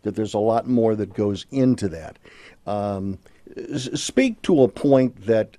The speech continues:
um, uh, if, if money is not the answer, and, and I think you would agree that within certainly your side of the argument, in fact, on both sides of the argument,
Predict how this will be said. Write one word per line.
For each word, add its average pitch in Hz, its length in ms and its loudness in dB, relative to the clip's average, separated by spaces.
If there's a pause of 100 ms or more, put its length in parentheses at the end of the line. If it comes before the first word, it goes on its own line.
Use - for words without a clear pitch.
um, 104 420 -2 (380)
uh, 139 220 -10 (180)
if, - 380 2
if 139 200 2
money 180 500 4
is 127 180 2
not 139 260 0
the 120 240 0
answer, 95 380 -4
and, 104 200 -6
and 113 220 -6
I 120 80 0
think 185 320 -2
you 135 140 2
would 113 140 2
agree 113 440 0
that 95 220 -2 (320)
within 117 380 2
certainly 123 440 0
your 135 320 2
side 113 460 0
of 101 80 -6
the 104 160 -6
argument, 98 420 -4
in 98 60 -10
fact, 113 240 -2
on 107 100 -2
both 147 300 2
sides 98 320 -4
of 92 80 -10
the 101 100 -4
argument, 101 420 -2